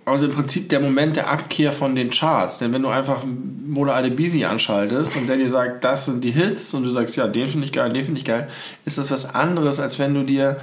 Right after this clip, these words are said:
im Mediamarkt durch zwei Umwege, weil du was geil findest, dann hörst du die Platte an, nimmst sie mit nach Hause. Und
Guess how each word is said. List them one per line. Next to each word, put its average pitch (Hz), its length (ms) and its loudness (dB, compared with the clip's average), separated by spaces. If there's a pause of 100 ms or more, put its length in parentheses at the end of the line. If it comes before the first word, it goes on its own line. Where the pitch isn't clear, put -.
(480)
im 135 80 -2
Mediamarkt 139 720 2
durch 135 200 0
zwei 135 420 0
Umwege, 143 340 2
weil 127 140 2
du 131 100 -2
was 139 160 -2
geil 135 240 0
findest, 135 300 -2
dann 135 100 -2
hörst 143 220 0
du - 20 2
die 131 100 2
Platte 143 300 -2
an, 131 80 2
nimmst 135 200 -2
sie 147 40 0
mit 143 80 -2
nach 127 160 -2
Hause. 139 360 0
Und 123 40 -4